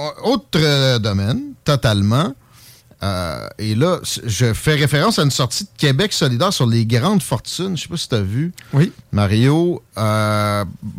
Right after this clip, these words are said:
Speaker 1: personnellement, tu sais, des grandes, grandes, grandes fortunes, parce que la, le problème est dans la définition. Peut-être qu'il y a des, des camouflets puis toutes sortes de choses qui fait que la, la juste part est pas toujours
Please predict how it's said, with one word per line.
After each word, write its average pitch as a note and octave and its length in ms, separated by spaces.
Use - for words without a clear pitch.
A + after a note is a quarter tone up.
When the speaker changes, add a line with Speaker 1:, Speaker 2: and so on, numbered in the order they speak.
Speaker 1:
personnellement, A#3 680
tu G#3 120
sais, G3 280
des A#2+ 260
grandes, D#3+ 420
grandes, F#3 540
grandes D#3+ 280
fortunes, D3 260
parce C3 160
que D3+ 60
la, D3 60
le C3 120
problème D3 280
est C3+ 80
dans A#2 140
la A2 100
définition. G#2+ 440
Peut-être F3+ 360
qu'il B2 180
y A#2 80
a A#2+ 60
des, A#2 200
des G#2+ 180
camouflets C#3 640
puis G#2+ 120
toutes - 80
sortes C3+ 200
de A#2 100
choses C#3+ 320
qui - 100
fait C3+ 140
que - 200
la, G#2+ 220
la F2+ 260
juste B2 380
part C#3+ 240
est G#2+ 40
pas A#2+ 120
toujours C3 480